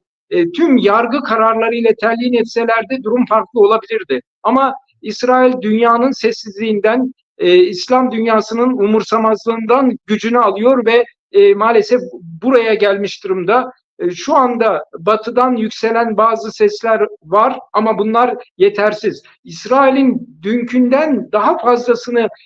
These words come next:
yapacağını çok iyi biliyoruz. Bakın, bununla kalmayacak,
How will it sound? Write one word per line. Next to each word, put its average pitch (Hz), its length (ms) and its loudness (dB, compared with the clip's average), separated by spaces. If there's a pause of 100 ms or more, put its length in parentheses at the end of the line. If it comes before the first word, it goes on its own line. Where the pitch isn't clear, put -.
(120)
yapacağını 233 680 2
çok 254 260 -2
iyi 214 220 -2
biliyoruz. 196 600 0 (220)
Bakın, 202 420 -2 (300)
bununla 247 420 4
kalmayacak, 247 680 2